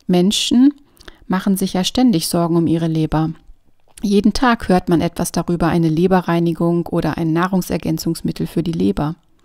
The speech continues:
Ein Stück Obst reinigt die Leber besser als jedes Nahrungsergänzungsmittel. Aber trotzdem wird uns gesagt, dass wir Obst nicht essen sollen.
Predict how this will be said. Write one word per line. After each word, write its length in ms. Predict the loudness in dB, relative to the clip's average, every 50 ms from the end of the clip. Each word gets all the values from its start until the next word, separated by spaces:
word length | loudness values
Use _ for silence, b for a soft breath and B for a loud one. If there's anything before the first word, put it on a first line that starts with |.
| B B B B B B B B B B B 0
Ein 180 | 2 2 2
Stück 300 | 2 0 0 -2 -2 0 4
Obst 480 | 4 4 4 4 0 -4 -6 -4 0
reinigt 340 | 0 2 2 2 0 -2 -4
die 80 | -4 -2
Leber 280 | 0 0 0 0 -2
besser 340 | -2 -2 -4 -2 -2 -2 -2
als 200 | 0 -2 -2 -2
jedes 300 | -2 -2 -2 -2 -2 0
Nahrungsergänzungsmittel. 1300 | 0 0 0 0 0 -2 -2 -2 -6 -4 -2 -2 -4 -2 -2 -4 -4 -4 -4 -4 -4 -4 -4 -6 -8 -8 -10 _ B B B B B B B B B B B B
Aber 240 | 0 2 2 0
trotzdem 540 | 0 0 -2 -2 -2 -2 -2 0 2 2 4
wird 120 | 2 2 2
uns 200 | 0 -2 -2 -4
gesagt, 500 | -4 -2 0 0 0 0 -2 -4 -6 -6
dass 160 | -4 -2 -2
wir 100 | -2 0
Obst 300 | -2 -2 -4 -4 -2 -2
nicht 180 | -2 -2 -2
essen 260 | -4 -6 -4 -2 -2 -2
sollen. 420 | -2 -2 -2 -2 -2 -2 -4 -6